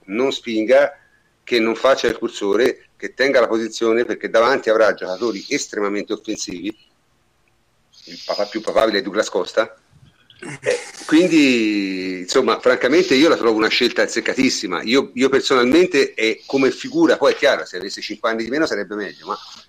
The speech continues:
come figura, eh, di, di, di giocatore la trovo assolutamente azzeccata. Eh, c'è qualcuno che sta facendo rumori, lo spiego, lo pre-,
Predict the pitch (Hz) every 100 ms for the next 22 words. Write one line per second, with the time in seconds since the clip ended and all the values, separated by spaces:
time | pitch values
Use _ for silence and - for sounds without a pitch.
0 | _ _ _ _ _ _ _ 139 139 -
1 | 147 139 101 95 131 - _ _ _ _
2 | _ _ _ _ _ - - 101 - -
3 | 107 101 92 110 107 95 110 104 104 95
4 | 98 127 131 135 123 104 113 110 107 107
5 | 110 - - 113 113 127 156 - - 113
6 | 95 - - - - - - - - 98
7 | - - - 139 113 90 71 - - _
8 | _ _ _ _ 95 104 101 - 120 135
9 | 180 175 151 131 147 139 139 147 151 123
10 | - 131 120 120 120 107 107 104 113